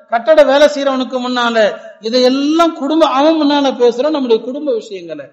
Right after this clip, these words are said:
அதனால நம்முடைய மானம், நம்முடைய ஊரையும் தாண்டி அக்கம்பக்கத்து கிராமங்களையும் கூட எல்லாரும் நம்மை கேவலமாக நினைப்பது போன்று இருக்கிறது. அதனால இந்த குணம் மாறி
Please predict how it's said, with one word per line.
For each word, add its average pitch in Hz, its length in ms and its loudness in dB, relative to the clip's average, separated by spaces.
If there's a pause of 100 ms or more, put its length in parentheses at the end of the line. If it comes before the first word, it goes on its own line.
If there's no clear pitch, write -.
(240)
அதனால 247 340 -2
நம்முடைய 254 460 0
மானம், 220 520 0 (360)
நம்முடைய 220 380 0
ஊரையும் 269 520 0
தாண்டி 208 400 -4
அக்கம்பக்கத்து 254 760 -4
கிராமங்களையும் 220 840 -4
கூட 247 140 -4 (480)
எல்லாரும் 262 520 0
நம்மை 233 260 -2
கேவலமாக 233 640 -2
நினைப்பது 208 500 -6
போன்று 202 220 -6
இருக்கிறது. 147 380 -12 (280)
அதனால 220 300 -4
இந்த 202 260 -6
குணம் 240 380 -4
மாறி 196 380 -4